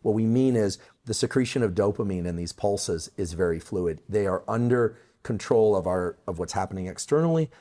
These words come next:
but also how you conceptualize your life. Like, where are you in your life? Are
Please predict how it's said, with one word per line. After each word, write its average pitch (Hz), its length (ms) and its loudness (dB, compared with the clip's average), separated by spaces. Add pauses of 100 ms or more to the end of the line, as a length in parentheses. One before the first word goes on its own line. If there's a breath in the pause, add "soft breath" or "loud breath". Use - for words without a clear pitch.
(180 soft breath)
but 120 120 2
also 123 360 2
how 117 400 0
you 117 420 2 (380 soft breath)
conceptualize 160 720 0
your 104 100 -2
life. 190 360 -2
Like, 202 160 -2
where 123 280 2
are 123 180 4
you 113 260 0
in 101 160 -2
your 98 140 -4
life? 98 400 -2
Are 90 160 -4